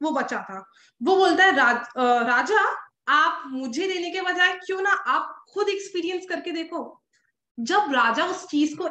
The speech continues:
experience करता है खुद, बातें बहुत होती है। सबने अपनी अपनी, बड़े बड़े, like, intelligent लोग थे वहां पे, सबने अपनी theories दे दी। पर जब वो अपने आप experience करता है ना, वो समझा, हाँ,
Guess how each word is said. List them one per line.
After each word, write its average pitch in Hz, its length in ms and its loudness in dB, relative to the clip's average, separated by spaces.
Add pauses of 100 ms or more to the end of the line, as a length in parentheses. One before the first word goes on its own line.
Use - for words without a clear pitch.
(100)
experience 349 680 0
करता 247 280 -2
है 254 140 -4
खुद, 220 340 -4 (440)
बातें 311 500 4
बहुत 269 220 4
होती 233 320 -2
है। 208 60 -6
सबने 359 380 -2
अपनी 370 280 -2
अपनी, 370 240 -4
बड़े 311 340 0
बड़े, 302 240 0
like, 294 180 -2
intelligent 269 600 -4
लोग 262 300 -8
थे 269 120 -4
वहां 247 220 -4
पे, - 180 -8 (680)
सबने 285 260 2
अपनी 311 220 2
theories 233 380 0
दे 208 120 -4
दी। 190 260 -10 (800)
पर 285 460 4
जब 339 260 2
वो 427 200 8
अपने 285 420 2
आप 320 180 4
experience 294 500 0
करता 233 220 -4
है 214 60 -6
ना, 226 260 -8
वो 349 160 0
समझा, 254 360 -2
हाँ, 208 600 -8